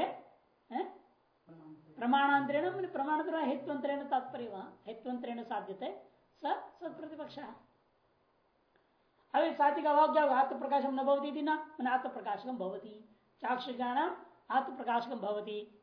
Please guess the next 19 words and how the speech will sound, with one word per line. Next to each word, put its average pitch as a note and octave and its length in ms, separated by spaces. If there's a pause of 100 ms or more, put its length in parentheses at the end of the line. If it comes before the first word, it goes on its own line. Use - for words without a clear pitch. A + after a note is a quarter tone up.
(120)
ज्ञानत्वात्" A#3 1300
कह F3+ 60
दिया D3 220
उसने। - 1400
ये F#3+ 60
तो B3 60
क्या A#3+ 140
दिया? C#4 400 (300)
"ज्ञानत्वात्", A#3 1300
अहम F4+ 240
इति D#4 180
संप्रतिपन्न A#3+ 680
ज्ञानवत्, G3 580 (580)
अहम D#4+ 220
इत्याकार B3+ 720
ज्ञान G3+ 200
के A3 140
समान, E3+ 260 (1300)
अहम A3+ 440